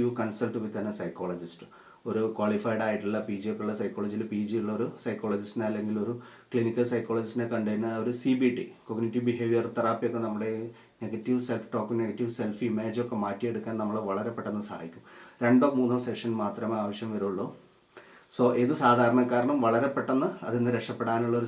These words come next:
സംവിധാനമാണ്. മാത്രമല്ല ഈ നെഗറ്റീവ് സെൽഫ് ടോക്കിൽ നിന്ന് രക്ഷപ്പെടാനുള്ള കുറേ YouTube വീഡിയോസ് ഒക്കെ ഉണ്ട്. പക്ഷെ അതിനകത്തും നമ്മുടെ ഡിസിപ്ലിൻ വളരെ പ്രധാനമാണ്. മറ്റൊന്ന് നിങ്ങളുടെ ഗോളുകളുടെ ഏറ്റവും വലിയൊരു പ്രശ്നം എന്ന് പറയുന്നത് നമ്മൾ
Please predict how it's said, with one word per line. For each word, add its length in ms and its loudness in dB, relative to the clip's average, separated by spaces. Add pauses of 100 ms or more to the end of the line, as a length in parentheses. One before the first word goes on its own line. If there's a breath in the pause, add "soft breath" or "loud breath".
സംവിധാനമാണ്. 580 -2 (360 loud breath)
മാത്രമല്ല 400 6
ഈ 100 4
നെഗറ്റീവ് 360 0
സെൽഫ് 200 -4
ടോക്കിൽ 260 2
നിന്ന് 160 2
രക്ഷപ്പെടാനുള്ള 500 0
കുറേ 100 0 (140)
YouTube 300 0
വീഡിയോസ് 360 2
ഒക്കെ 160 -6
ഉണ്ട്. 140 -4 (280 loud breath)
പക്ഷെ 220 -4
അതിനകത്തും 520 2 (280 loud breath)
നമ്മുടെ 280 0
ഡിസിപ്ലിൻ 440 -2 (100)
വളരെ 200 2 (100)
പ്രധാനമാണ്. 540 0 (500 loud breath)
മറ്റൊന്ന് 380 6 (100)
നിങ്ങളുടെ 360 4 (240)
ഗോളുകളുടെ 640 6 (160)
ഏറ്റവും 260 0
വലിയൊരു 280 4
പ്രശ്നം 260 -4
എന്ന് 140 0
പറയുന്നത് 340 -2
നമ്മൾ 200 4